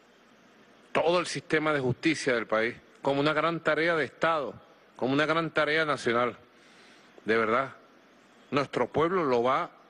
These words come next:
a premiar, lo va a aplaudir, lo va a agradecer. De verdad, el pueblo tiene una visión muy clara sobre las grandes tareas de la revolución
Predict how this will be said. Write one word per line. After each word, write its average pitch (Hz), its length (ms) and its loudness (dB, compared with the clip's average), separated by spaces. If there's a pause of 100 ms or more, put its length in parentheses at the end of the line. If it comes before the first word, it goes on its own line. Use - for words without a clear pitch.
(420)
a 123 200 0
premiar, 107 460 2
lo 104 160 2
va 117 100 4
a - 40 4
aplaudir, 113 460 0
lo 113 200 2
va 123 140 2
a - 20 0
agradecer. 131 540 -2 (840)
De 127 120 2
verdad, 117 320 0 (640)
el 101 120 -6
pueblo 123 300 2
tiene 139 240 0
una 143 220 2
visión 131 320 -2
muy 143 220 0
clara 123 460 0 (420)
sobre 120 280 2
las 110 140 0
grandes 156 440 0
tareas 143 400 2
de 135 60 2
la 123 120 2
revolución 107 680 0